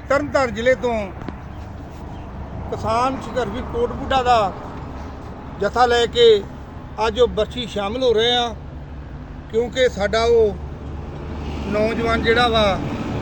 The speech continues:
ਸਾਡੇ ਕਿੱਤੇ ਦੀ ਖਾਤਰ ਉਹਨੇ ਕੁਰਬਾਨੀ ਦਿੱਤੀ ਆ, ਉਹਦੀ ਬਹੁਤ ਕੁਰਬਾਨੀ ਵੱਡੀ ਆ। ਉਹਦੀ ਕੁਰਬਾਨੀ ਨੂੰ ਸਾਡੇ ਵੱਲੋਂ ਸਲੂਟ ਆ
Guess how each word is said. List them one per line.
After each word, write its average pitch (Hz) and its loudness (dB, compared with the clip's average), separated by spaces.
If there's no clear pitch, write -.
ਸਾਡੇ 247 4
ਕਿੱਤੇ 262 0
ਦੀ 262 -2
ਖਾਤਰ 226 -2
ਉਹਨੇ 277 2
ਕੁਰਬਾਨੀ 233 0
ਦਿੱਤੀ 277 0
ਆ, 262 6
ਉਹਦੀ 240 -2
ਬਹੁਤ 226 2
ਕੁਰਬਾਨੀ 247 0
ਵੱਡੀ 247 2
ਆ। 254 6
ਉਹਦੀ - 4
ਕੁਰਬਾਨੀ 226 2
ਨੂੰ 277 2
ਸਾਡੇ 214 6
ਵੱਲੋਂ 254 6
ਸਲੂਟ 220 2
ਆ 240 4